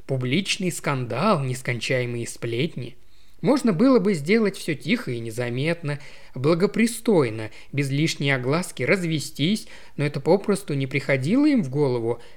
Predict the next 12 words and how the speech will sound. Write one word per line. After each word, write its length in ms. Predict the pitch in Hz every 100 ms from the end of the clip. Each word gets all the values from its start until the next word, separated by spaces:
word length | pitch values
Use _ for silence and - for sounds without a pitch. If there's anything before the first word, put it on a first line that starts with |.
| -
по 100 | -
крайней 360 | 143 156 151 147
мере, 360 | 143 170 175 165
ему. 680 | 143 170 180 202 165 123 - - - - -
«Интересно», 720 | 135 131 208 175 131 - 135 - - -
неожиданно 540 | 151 160 185 165 170
подумал 640 | - 165 151 165 165 180 -
он, 260 | 151 143 -
«а 120 | 185
ей? 560 | 170 139 131 123 147 - - -
Ей 300 | 131 151 117
приходило?» 720 | 120 - 123 120 165 156